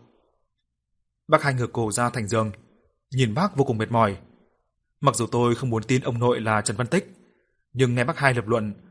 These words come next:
tôi chẳng thể nào mà không tin. "Chuyện cháu thoát ra khỏi quan tài yểm bùa thần giữ của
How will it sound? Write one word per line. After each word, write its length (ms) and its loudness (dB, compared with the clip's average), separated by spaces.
tôi 140 4
chẳng 120 -2
thể 80 -6
nào 140 2
mà 100 0
không 120 -4
tin. 240 2
"Chuyện 180 0
cháu 340 0
thoát 120 0
ra 100 0
khỏi 220 0
quan 120 0
tài 280 0
yểm 160 -2
bùa 140 2
thần 160 -4
giữ 100 0
của 300 2